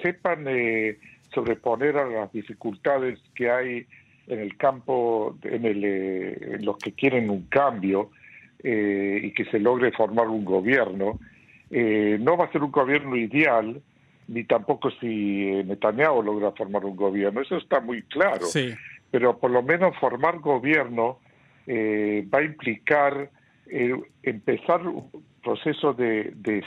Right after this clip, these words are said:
Speaker 1: saneamiento, de, de salir del deadlock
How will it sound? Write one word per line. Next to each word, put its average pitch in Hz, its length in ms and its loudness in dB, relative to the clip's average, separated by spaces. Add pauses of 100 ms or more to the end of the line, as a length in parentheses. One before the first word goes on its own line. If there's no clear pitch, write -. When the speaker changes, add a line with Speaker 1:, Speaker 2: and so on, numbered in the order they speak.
Speaker 1:
saneamiento, 110 1040 0
de, 98 340 0 (300)
de 110 100 -4 (100)
salir 135 480 2
del 104 460 0 (340)
deadlock 107 840 2